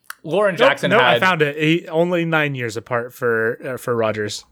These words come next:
Speaker 2: So
Speaker 1: There you go.
Speaker 2: there
Speaker 1: Oh,
Speaker 2: you
Speaker 1: and
Speaker 2: go.
Speaker 1: so my, my example was actually eight years apart. So, you know, excuse
Speaker 2: Oh,
Speaker 1: me
Speaker 2: well,
Speaker 1: for being
Speaker 2: sorry.
Speaker 1: off. But, but
Speaker 2: <laughs>
Speaker 1: Lauren Jackson won, uh, an M V P in two thousand three and then in two thousand ten. And I was thinking about,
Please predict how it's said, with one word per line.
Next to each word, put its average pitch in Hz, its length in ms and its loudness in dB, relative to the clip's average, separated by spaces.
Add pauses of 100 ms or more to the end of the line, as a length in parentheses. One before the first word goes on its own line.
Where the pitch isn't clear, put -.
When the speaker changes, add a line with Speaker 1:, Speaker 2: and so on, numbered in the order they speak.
(140)
Speaker 2:
So 110 180 -4
Speaker 1:
There 151 140 2
you 127 80 -2
go. 113 280 0
Speaker 2:
there 202 120 2
Speaker 1:
Oh, - 20 2
Speaker 2:
you 202 80 2
Speaker 1:
and 196 140 2
Speaker 2:
go. 190 40 -10
Speaker 1:
so 180 200 0
my, 170 180 0
my 175 140 2
example 160 340 0
was 139 140 2
actually 127 400 -2
eight 104 160 -6
years 110 120 -8
apart. 110 320 2
So, - 120 -6
you 98 120 -2
know, 90 180 -2
excuse 101 400 -2
Speaker 2:
Oh, - 20 -10
Speaker 1:
me 87 140 -6
Speaker 2:
well, 85 80 -8
Speaker 1:
for 90 140 -2
being 101 220 -2
Speaker 2:
sorry. 98 160 2
Speaker 1:
off. - 180 2
But, - 240 0 (320)
but 165 140 4
Speaker 2:
<laughs> - 0 -
Speaker 1:
Lauren 185 240 2
Jackson 151 400 2
won, 127 380 2 (100)
uh, 120 260 4
an 131 120 2
M 139 80 2
V 143 60 -4
P 120 520 -4 (220)
in 143 100 -4
two 147 120 -6
thousand 143 200 0
three 135 300 0
and 123 100 2
then 123 80 0
in 120 80 -6
two 143 140 -8
thousand 120 300 2
ten. 98 420 0 (100)
And 147 100 2
I 160 180 4
was 185 120 0
thinking 160 200 0
about, 131 320 2